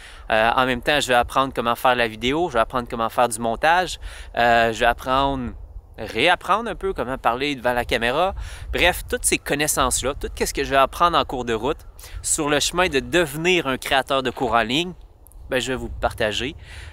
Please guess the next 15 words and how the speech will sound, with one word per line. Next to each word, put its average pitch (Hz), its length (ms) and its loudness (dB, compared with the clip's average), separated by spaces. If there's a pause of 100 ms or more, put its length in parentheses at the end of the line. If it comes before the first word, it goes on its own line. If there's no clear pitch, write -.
(200)
Et, 127 400 4
euh, 104 560 4 (180)
comment, 131 360 2 (100)
quelle 117 160 0
forme 220 460 0
que 180 120 -8
ça 151 140 0
va 139 140 2
prendre, 170 400 0 (1000)
mais 123 160 -2
j'ai 135 160 2
vraiment 156 400 2
envie 143 260 2
d'exploiter, 135 500 -2
évidemment, 120 460 0